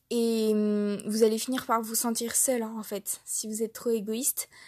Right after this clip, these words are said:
Et c'est vraiment pas un sentiment qui est agréable non plus. Donc voilà, d'un côté comme de l'autre, euh,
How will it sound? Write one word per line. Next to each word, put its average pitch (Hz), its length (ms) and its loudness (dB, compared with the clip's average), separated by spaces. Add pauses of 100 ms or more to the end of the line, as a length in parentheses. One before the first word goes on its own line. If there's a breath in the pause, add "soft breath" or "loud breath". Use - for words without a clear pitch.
(400 loud breath)
Et 233 120 4
c'est 226 220 4
vraiment 240 340 0
pas 240 140 0
un 233 80 0
sentiment 226 560 0
qui 226 180 -6
est 214 60 -2
agréable 208 540 -4
non 196 140 -6
plus. - 280 -16 (1600 loud breath)
Donc 247 140 6
voilà, 220 320 6
d'un 226 180 2
côté 269 260 2
comme 240 220 2
de 240 80 4
l'autre, 240 460 2 (100)
euh, 208 840 -2